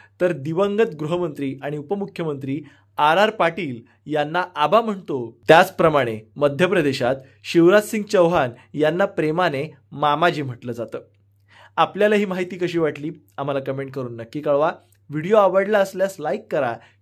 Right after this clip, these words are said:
शेअर करा आणि चॅनलला सबस्क्राईब करा. अशाच अपडेटसाठी पाहत रहा लोकमत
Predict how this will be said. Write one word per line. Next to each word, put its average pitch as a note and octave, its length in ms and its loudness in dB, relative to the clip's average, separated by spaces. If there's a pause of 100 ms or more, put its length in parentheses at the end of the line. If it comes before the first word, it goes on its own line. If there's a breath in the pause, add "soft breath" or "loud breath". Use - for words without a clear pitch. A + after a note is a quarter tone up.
(140)
शेअर E3+ 200 0
करा A#2+ 320 -4 (240 loud breath)
आणि C3 140 -10
चॅनलला B2+ 640 -6 (240)
सबस्क्राईब C3 460 -6 (120)
करा. A#2 160 -6 (480)
अशाच C#3 360 -6
अपडेटसाठी C3+ 520 -8
पाहत C3 340 -6
रहा D#3+ 240 -2 (400 soft breath)
लोकमत F3+ 480 0